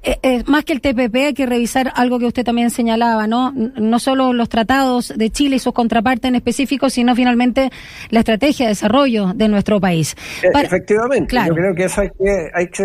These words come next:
Speaker 2: es una cuestión fundamental, porque tenemos que ir hacia una estrategia de desarrollo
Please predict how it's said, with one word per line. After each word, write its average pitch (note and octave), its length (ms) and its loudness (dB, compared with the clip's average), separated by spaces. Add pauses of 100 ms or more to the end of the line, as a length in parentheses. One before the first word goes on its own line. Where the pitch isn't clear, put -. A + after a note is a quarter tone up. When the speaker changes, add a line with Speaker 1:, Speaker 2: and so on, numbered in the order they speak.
Speaker 2:
es F#3 240 0
una F#3 220 0
cuestión D#3+ 380 -2
fundamental, D3+ 760 -2 (460)
porque E3 180 0
tenemos F#3+ 280 0
que F#3+ 100 -2
ir G3 80 0
hacia G3+ 200 -2
una D#3+ 120 -2
estrategia F3 480 -2
de F3 60 0
desarrollo F3+ 540 -2